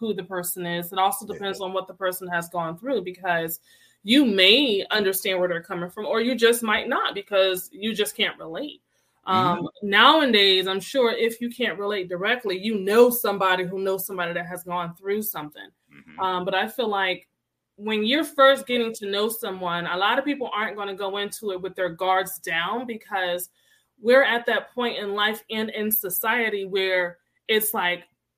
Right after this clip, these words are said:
Speaker 1: "Are you going to try to use it against me? Are you looking for a weakness? Are you looking for a little crack to slide on in?"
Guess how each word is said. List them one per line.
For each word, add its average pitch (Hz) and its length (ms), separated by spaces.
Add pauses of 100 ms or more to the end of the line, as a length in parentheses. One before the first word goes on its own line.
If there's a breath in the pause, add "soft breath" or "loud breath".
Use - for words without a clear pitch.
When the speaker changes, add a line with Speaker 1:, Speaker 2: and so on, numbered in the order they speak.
(140)
Speaker 1:
"Are 208 120
you 233 160
going 226 240
to 220 120
try 208 200
to 180 60
use 185 280
it 170 60
against 190 420
me? 143 200
Are 190 120
you 240 140
looking 254 340
for 226 180
a 185 60
weakness? 185 580
Are 180 60
you 185 100
looking 202 240
for 214 200
a 196 40
little 208 200
crack 208 400
to 208 80
slide 196 360
on 185 240
in?" 202 400